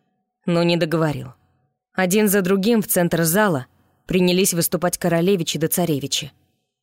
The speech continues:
жаждущие подвигов по освобождению принцессы. Вперед даже дернулось несколько черноморовских богатырей.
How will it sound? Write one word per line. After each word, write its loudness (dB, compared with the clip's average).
жаждущие 0
подвигов -2
по -2
освобождению 0
принцессы. -4
Вперед 0
даже 0
дернулось 0
несколько -2
черноморовских 0
богатырей. -2